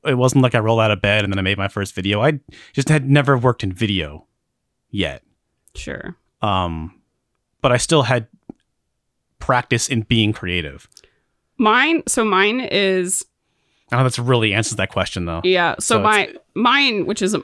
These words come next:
Speaker 2: a little bit more concrete, is, like, be okay with taking shortcuts. Like, <laughs> shortcuts are your friend.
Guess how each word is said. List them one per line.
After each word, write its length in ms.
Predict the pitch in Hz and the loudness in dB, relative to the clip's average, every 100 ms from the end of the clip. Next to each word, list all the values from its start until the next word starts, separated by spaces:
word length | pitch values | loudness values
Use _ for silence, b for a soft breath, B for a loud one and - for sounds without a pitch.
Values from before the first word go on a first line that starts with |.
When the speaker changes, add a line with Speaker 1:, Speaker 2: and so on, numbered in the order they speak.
| - | -4
Speaker 2:
a 40 | 190 | -2
little 200 | 202 196 | 0 0
bit 120 | 165 | 0
more 200 | 175 170 | -2 -2
concrete, 560 | 180 165 170 190 190 - | -2 -4 0 0 0 -2
is, 180 | 196 | -4
like, 380 | 190 180 170 - _ _ _ _ _ _ _ _ _ _ _ _ _ _ | 0 2 0 -4 _ _ _ _ _ _ _ _ _ _ _ _ _ _
be 280 | 233 254 277 | 0 2 2
okay 340 | 254 262 208 202 | 2 0 0 2
with 120 | 202 | 0
taking 360 | - - 185 | 0 0 0
shortcuts. 720 | 165 185 170 - 202 214 - - | 0 0 0 0 -2 0 -2 -2
Like, 120 | 202 | -2
<laughs> 20 | |
shortcuts 520 | - 254 - 302 - | 2 2 2 0 0
are 80 | 285 | 0
your 140 | 247 226 | 0 -2
friend. 260 | - - | -2 -4